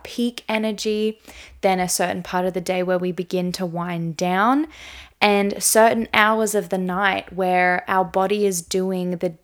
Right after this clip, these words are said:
deepest rest and replenishment. And the thing is,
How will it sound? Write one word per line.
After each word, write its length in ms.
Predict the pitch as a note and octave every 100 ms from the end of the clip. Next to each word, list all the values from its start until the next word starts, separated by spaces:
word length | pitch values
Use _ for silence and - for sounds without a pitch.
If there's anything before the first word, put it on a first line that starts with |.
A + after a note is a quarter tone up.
| -
deepest 800 | G3 F#3+ - F#3+ E3+ - - - _ F3+
rest 720 | F3 F#3 - - - - - _ -
and 540 | F#3+ F#3 F3 F3+ F3+ - _
replenishment. 1160 | G3 F#3+ - F#3 F3+ F3+ - - - - - - - - - - - - -
And 640 | - G3+ G3 F#3+ F#3+ F#3+ - _ _ _ - - _
the 220 | F#3 G#3+
thing 580 | G#3 - - - B3+ D4+
is, 480 | - F#3+ F#3+ D#4 -